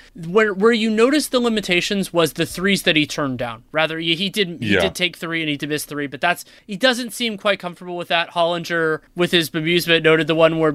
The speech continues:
Speaker 1: C P turned down the three and then immediately got a two-shot foul and made both free throws.
Speaker 2: Yeah.
Speaker 1: Um, that, that is, that is very much Chris Paul, but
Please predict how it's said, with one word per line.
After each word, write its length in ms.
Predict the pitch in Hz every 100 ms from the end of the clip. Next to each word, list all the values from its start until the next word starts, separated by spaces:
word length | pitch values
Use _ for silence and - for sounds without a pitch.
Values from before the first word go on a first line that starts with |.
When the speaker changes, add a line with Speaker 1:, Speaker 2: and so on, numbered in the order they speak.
| 143
Speaker 1:
C 220 | - 185
P 160 | 175 165
turned 320 | - 180 165
down 220 | 160 156
the 80 | 156
three 260 | 151 156 156
and 80 |
then 100 | 147
immediately 460 | 147 147 151 160 151
got 160 | 143 139
a 60 |
two-shot 400 | 135 151 147 143
foul 260 | - 139 139
and 100 | 135
made 160 | 135
both 200 | 127 135
free 160 | - 139
throws. 360 | 127 127 123 - _ _ -
Speaker 2:
Yeah. 240 | 131 156
Speaker 1:
Um, 200 | 147 127 _ _ _
that, 360 | - 180 180 185 _
that 280 | 175 165 165
is, 220 | 165 151
that 140 | 165 165
is 140 | 151
very 200 | 160 156
much 220 | 151 151
Chris 200 | - 151
Paul, 260 | - 165 151
but 240 | 147 156